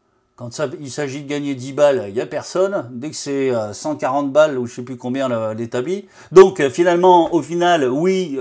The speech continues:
Mano Mano a accepté. C'est vrai que j'avais fait la vidéo avant de leur demander. J'étais dans la merde, parce que s'ils me disaient non, il fallait que je paye de ma poche. Mais je l'aurais fait. Je l'aurais fait et j'aurais marqué ainsi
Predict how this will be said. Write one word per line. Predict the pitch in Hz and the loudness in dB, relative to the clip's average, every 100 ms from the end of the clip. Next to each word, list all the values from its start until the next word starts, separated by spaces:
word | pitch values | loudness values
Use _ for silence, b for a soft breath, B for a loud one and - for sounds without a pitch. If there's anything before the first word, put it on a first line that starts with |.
| 113 | -2
Mano | 143 | -2
Mano | 151 151 156 | 0 0 0
a | 139 | 0
accepté. | 123 123 - 127 170 196 214 B B | -2 -4 -4 -6 0 0 0 B B
C'est | - | -10
vrai | 143 170 170 | 0 0 0
que | 151 | 0
j'avais | 143 135 143 | 0 2 0
fait | 143 151 | -2 2
la | 139 | 2
vidéo | 139 143 147 151 | 2 -2 -2 -2
avant | 147 151 151 | 0 2 2
de | 139 | 2
leur | 135 | 2
demander. | 131 127 131 165 202 214 B B | 2 0 2 4 4 2 B B
J'étais | 139 117 127 127 214 | -8 -4 -2 0 4
dans | 226 | 6
la | 202 | 6
merde, | 202 156 127 | 8 6 4
parce | 123 127 | 0 -4
que | 131 | -6
s'ils | 143 | -4
me | 175 | -4
disaient | 151 135 | -4 0
non, | 143 214 226 - b b | 4 4 2 -6 b b
il | 123 | -4
fallait | 143 185 | 4 6
que | |
je | 151 | 4
paye | 156 196 | 2 4
de | 170 | 4
ma | 170 | 4
poche. | 185 190 - - - | 6 4 4 -6 -6
Mais | 156 | -2
je | |
l'aurais | 160 135 | 0 0
fait. | 113 92 _ _ _ | -4 -12 _ _ _
Je | 123 120 | -10 -6
l'aurais | 123 | -6
fait | 117 127 139 - - | -2 0 -2 -4 -10
et | 117 | -8
j'aurais | 107 110 | -8 -6
marqué | 117 117 101 - 127 | -4 -6 -6 -4 -2
ainsi | 117 110 - 143 | -2 -6 -10 -10